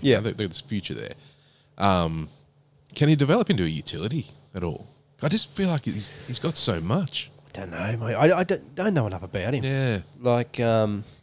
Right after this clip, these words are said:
Speaker 1: like I said, other than looking at his stats and then seeing those two trial games, the only time I've ever seen him. I'd never
Speaker 2: Yeah.
Speaker 1: heard of him
Speaker 2: <laughs>
Speaker 1: until we named him in the side. Well,
Speaker 2: Yeah.
Speaker 1: until I read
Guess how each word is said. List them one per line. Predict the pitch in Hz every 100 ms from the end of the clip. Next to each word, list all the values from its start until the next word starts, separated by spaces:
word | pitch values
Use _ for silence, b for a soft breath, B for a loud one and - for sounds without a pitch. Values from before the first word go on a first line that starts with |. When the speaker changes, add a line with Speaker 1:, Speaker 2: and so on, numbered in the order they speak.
| _ 156
Speaker 1:
like | 131
I |
said, | - 120
other | 151
than | 127 107
looking | 110 113
at | 107
his | 95 92
stats | - 113 117 - -
and | 98
then | 101 95
seeing | - 113
those | 104 95
two | 107
trial | - 101 107 117
games, | 92 101 104 -
the |
only | 147 135
time | 101
I've | 92
ever | -
seen | - 107 120
him. | 117 - _ 139
I'd |
never | 202 147
Speaker 2:
Yeah. | 117
Speaker 1:
heard | 113
of | 135
him | 117 -
Speaker 2:
<laughs> | -
Speaker 1:
until | 123 - 110
we | 107
named | 104 101
him | 95
in | 92
the |
side. | 101 98 - 92
Well, | 107 98
Speaker 2:
Yeah. | 98
Speaker 1:
until | 95 117
I |
read | 104 104 95